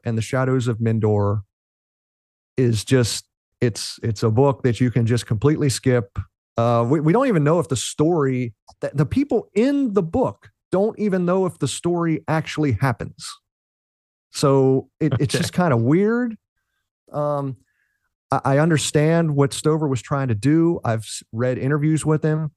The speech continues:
Speaker 1: He was trying to bring back the feeling of the old Han Solo adventures from seventy-nine, eighty. Um, because if you ask people a little older than me, you know, Star Wars fans that are in their mid fifties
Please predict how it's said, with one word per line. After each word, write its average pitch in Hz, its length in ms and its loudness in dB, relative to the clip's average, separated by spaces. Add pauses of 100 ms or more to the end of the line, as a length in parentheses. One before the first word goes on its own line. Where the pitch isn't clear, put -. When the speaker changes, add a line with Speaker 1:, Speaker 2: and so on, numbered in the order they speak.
(220)
Speaker 1:
He 151 200 0
was 170 160 0
trying 156 460 -2
to 135 140 -2
bring 139 280 -2
back 135 260 -2
the 113 60 -4
feeling 139 680 0 (320)
of 117 220 0
the 120 180 0
old 131 280 2
Han 135 280 0
Solo 131 460 0
adventures 131 680 0
from 110 600 -2 (240)
seventy-nine, 127 760 0
eighty. 143 480 0 (600)
Um, 113 600 -4
because 135 260 0
if 127 100 0
you 139 160 2
ask 139 360 0
people 139 600 0 (1080)
a - 100 -4
little 202 220 4
older 180 180 2
than 147 160 0
me, 135 400 -2
you 139 120 -6
know, 120 160 0
Star 131 240 0
Wars 131 160 0
fans 131 380 -2
that 120 120 2
are 120 160 2
in 123 260 -2
their 113 260 2
mid 117 240 0
fifties 117 600 0